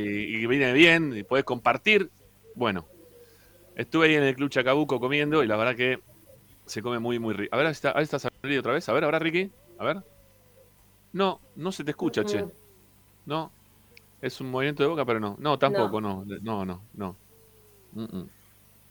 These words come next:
Speaker 1: No sabríamos decirte qué pasa, Sanoli, con, con el audio. Bueno, vos, vos andá hablando, ¿sí?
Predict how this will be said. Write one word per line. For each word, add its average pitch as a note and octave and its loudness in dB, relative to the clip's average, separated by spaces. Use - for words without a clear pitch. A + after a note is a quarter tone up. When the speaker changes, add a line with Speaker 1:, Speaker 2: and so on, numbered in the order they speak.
Speaker 1:
No B2 2
sabríamos B2+ 8
decirte A#2+ 6
qué A#2 6
pasa, F#2 2
Sanoli, G#2 0
con, F2+ -4
con G2 -4
el G2 2
audio. F2+ 0
Bueno, A#2 2
vos, F3 0
vos A3+ 4
andá G#3 8
hablando, G#2+ 8
¿sí? E3+ 0